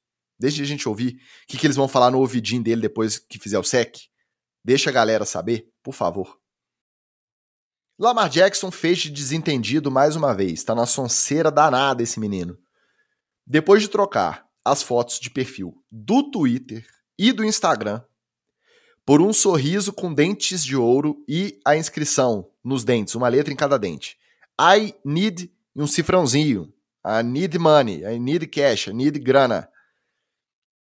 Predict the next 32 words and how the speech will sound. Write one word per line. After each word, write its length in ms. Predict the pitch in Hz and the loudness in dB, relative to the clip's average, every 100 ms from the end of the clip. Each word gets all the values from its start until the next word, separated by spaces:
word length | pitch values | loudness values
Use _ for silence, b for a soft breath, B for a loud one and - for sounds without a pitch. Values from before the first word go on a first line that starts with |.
| _ _ | _ _
Obviamente, 640 | 196 165 151 175 156 180 220 | 2 2 4 2 0 -4 -4
ele 100 | 196 | 0
virou 220 | 170 131 | 2 2
notícia, 580 | 127 - 131 - - - _ _ _ _ _ _ - | 0 -4 -4 -6 -8 -16 _ _ _ _ _ _ -4
já 160 | 104 | -2
que 100 | 104 | 0
ele 120 | 113 113 | -2 -2
ainda 200 | 113 117 | 0 0
não 160 | 117 | 2
assinou, 420 | 131 - 135 185 | 0 -2 2 2
disse 220 | 135 120 - | 2 -4 -6
que 80 | |
tá 100 | - | -4
conversando 640 | 123 123 110 - 156 165 117 | -2 0 0 0 0 0 2
lá 140 | 113 | 2
naquela 240 | 107 110 | 2 -2
entrevista 340 | 107 110 107 110 | -4 -4 -4 -4
do 20 | |
minicamp. 600 | 110 110 123 139 147 - b b b b b | -4 -4 -2 0 0 -6 b b b b b
Tá 100 | 123 | 0
conversando, 560 | 147 170 160 190 220 | 0 -2 0 0 0
mas 140 | 214 185 | 0 -2
até 120 | 175 | -2
agora 280 | 160 151 165 | 2 2 2
sem 180 | - 180 | -2 -4
novidade 560 | 185 160 120 135 - - _ _ _ | -4 0 2 0 -4 -16 _ _ _
da 320 | - 123 117 | -4 2 2
renovação 580 | 101 127 131 139 127 - | 2 0 0 2 2 0
definitiva 540 | 135 151 147 - 131 135 | -6 -6 -8 -6 -6 -6
com 160 | 147 | -6
os 100 | 165 | -4
Ravens. 560 | - 92 71 - - | -2 -4 -6 -16 -18